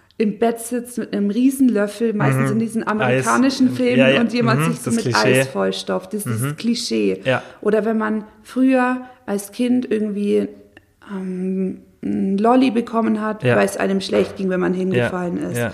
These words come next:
Speaker 1: Ähm,
Speaker 2: Eine
Speaker 1: sehe
Speaker 2: Sache,
Speaker 1: ich ja
Speaker 2: die ganz
Speaker 1: ganz oft
Speaker 2: schlecht ist
Speaker 1: in
Speaker 2: nebenbei.
Speaker 1: Ja, ganz,
Speaker 2: Ja,
Speaker 1: ganz schlecht.
Speaker 2: leider.
Speaker 1: Das habe ich oft im Kindergarten gesehen.
Speaker 2: Ja.
Speaker 1: Und, ähm, da wi-, da wird man natürlich vielleicht auch schon ein bisschen in diese Richtung gedrängt.
Speaker 2: Natürlich, ja.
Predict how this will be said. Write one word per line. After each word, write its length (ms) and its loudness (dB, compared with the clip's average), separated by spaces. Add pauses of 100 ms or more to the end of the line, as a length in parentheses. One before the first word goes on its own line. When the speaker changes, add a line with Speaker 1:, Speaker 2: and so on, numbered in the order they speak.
(460)
Speaker 1:
Ähm, 80 -4
Speaker 2:
Eine 180 -2
Speaker 1:
sehe 80 -2
Speaker 2:
Sache, 160 4
Speaker 1:
ich 60 -2
ja 60 4
Speaker 2:
die 60 2
ganz 100 4
Speaker 1:
ganz 100 2
oft 80 0
Speaker 2:
schlecht 200 4
ist 120 4
Speaker 1:
in 60 2
Speaker 2:
nebenbei. 460 2
Speaker 1:
Ja, 320 2 (140)
ganz, 220 -2
Speaker 2:
Ja, 40 -6
Speaker 1:
ganz 180 -2
schlecht. 100 -2
Speaker 2:
leider. 220 4
Speaker 1:
Das 80 4
habe 120 4
ich 100 -2
oft 160 -2
im 100 -2
Kindergarten 520 -4
gesehen. 480 -4
Speaker 2:
Ja. 140 2
Speaker 1:
Und, 80 -2 (560)
ähm, 500 -2 (680)
da 200 0
wi-, 200 0
da 180 -2
wird 160 2
man 120 4
natürlich 420 0
vielleicht 280 -2
auch 60 -2
schon 160 0
ein 60 2
bisschen 240 0
in 120 2
diese 260 -2
Richtung 360 -4
gedrängt. 380 -2
Speaker 2:
Natürlich, 440 2 (100)
ja. 160 0